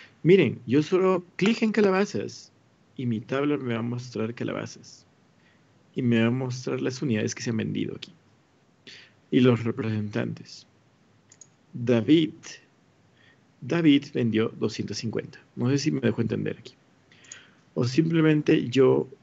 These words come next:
elimino el filtro, elimino el filtro y selecciono Desiree.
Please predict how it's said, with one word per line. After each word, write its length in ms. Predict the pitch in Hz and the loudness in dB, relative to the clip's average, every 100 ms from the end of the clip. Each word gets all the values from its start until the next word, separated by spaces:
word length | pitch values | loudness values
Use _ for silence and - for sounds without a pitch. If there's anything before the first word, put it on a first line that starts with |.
| _ _ _ - 123 - | _ _ _ -14 -14 -2
elimino 560 | 143 120 120 147 196 214 | 2 4 4 4 2 2
el 100 | 185 | -2
filtro, 600 | 170 127 107 - - - - _ _ _ | 0 0 0 -4 -10 -10 -14 _ _ _
elimino 400 | 120 110 139 160 | -2 0 0 -2
el 100 | 156 | -2
filtro 480 | 117 101 - - - _ _ _ | -4 -6 -6 -8 -8 _ _ _
y 420 | 135 120 113 - | 4 6 6 2
selecciono 540 | - 120 113 139 131 131 | 2 0 2 2 0 2
Desiree. 400 | 127 143 170 | 2 4 2